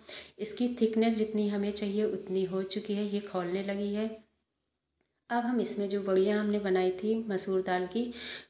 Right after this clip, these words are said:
वो हम इसमें डाल देंगे और ढक के दो से तीन मिनट हम इसे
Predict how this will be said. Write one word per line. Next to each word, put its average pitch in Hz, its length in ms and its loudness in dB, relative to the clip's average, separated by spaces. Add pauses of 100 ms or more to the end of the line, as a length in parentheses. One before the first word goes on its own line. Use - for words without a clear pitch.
(100)
वो 226 120 2
हम 247 200 2
इसमें 240 260 0
डाल 214 260 0
देंगे 226 340 2
और 196 360 -2
ढक 233 240 -2
के 240 120 2
दो 208 280 0
से 220 160 -2
तीन 190 240 2
मिनट 180 320 -2
हम 185 140 -2
इसे 269 300 -4